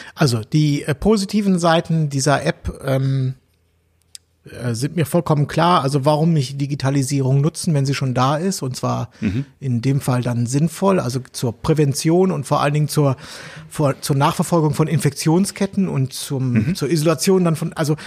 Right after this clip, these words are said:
Speaker 1: das ist alles, äh, also dass das helfen würde, das verstehe ich. Aber, ähm,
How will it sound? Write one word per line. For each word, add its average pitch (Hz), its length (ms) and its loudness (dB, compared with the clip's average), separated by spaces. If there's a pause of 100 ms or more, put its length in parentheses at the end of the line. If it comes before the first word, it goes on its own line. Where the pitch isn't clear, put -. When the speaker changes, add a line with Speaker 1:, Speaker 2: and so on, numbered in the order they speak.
(120)
Speaker 1:
das 175 160 -4
ist 190 120 -4
alles, - 480 0
äh, 160 480 0
also 139 240 0
dass 131 180 -4
das - 180 -4
helfen 185 360 2
würde, 165 340 0 (100)
das 143 160 -6
verstehe 135 540 -2
ich. - 240 -6 (400)
Aber, 156 560 0
ähm, 143 560 0